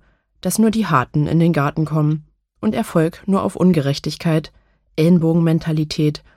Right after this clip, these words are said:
und Rücksichtslosigkeit beruht. Egal, was du versuchst, du fühlst dich unterlegen. Jetzt ist es an der Zeit, aufzuwachen. Deine Unzufriedenheit bringt dich nicht weiter. Du weißt, dass du etwas ändern musst.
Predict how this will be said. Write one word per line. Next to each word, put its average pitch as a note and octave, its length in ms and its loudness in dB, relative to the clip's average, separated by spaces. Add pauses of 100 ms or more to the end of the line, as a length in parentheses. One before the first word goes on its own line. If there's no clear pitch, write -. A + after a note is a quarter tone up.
(160)
und F#3 140 0
Rücksichtslosigkeit C#3 1040 -6
beruht. B2 440 -8 (920)
Egal, F3 380 0
was F#3 140 0
du D#3 100 -8
versuchst, D3+ 580 -4 (300)
du C4+ 100 -4
fühlst - 360 -2
dich F3 140 -6
unterlegen. C3 600 -2 (1400)
Jetzt A3+ 280 -4
ist G#3+ 140 -2
es F3+ 120 -2
an D#3+ 140 2
der D3+ 140 0
Zeit, D3+ 460 -2
aufzuwachen. C3 760 -4 (580)
Deine D#3+ 220 0
Unzufriedenheit F#3 920 0
bringt F3 240 0
dich D#3 140 -4
nicht D3 200 -4
weiter. C3 320 -6 (920)
Du E3 120 -4
weißt, D#3+ 480 -2
dass G#3 140 -6
du G#3+ 100 -4
etwas G#3 260 -4
ändern D#3 300 2
musst. - 380 -10